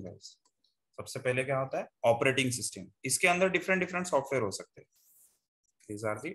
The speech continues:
different different softwares। अब let's say ये आपका Excel,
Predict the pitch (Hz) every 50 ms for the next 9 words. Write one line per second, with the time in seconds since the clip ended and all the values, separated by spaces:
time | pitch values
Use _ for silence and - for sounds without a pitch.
0 | - - 117 120 - 123 131 127 120 120 - - 190 185 - - 110 104 - -
1 | - - - - - - _ _ _ _ _ _ _ _ - 127 139 143 143 143
2 | 143 143 143 143 - 156 147 143 139 139 139 139 135 123 - - 117 113 113 -
3 | - 123 117 117 104 - - 117 117 - - - 127 120 117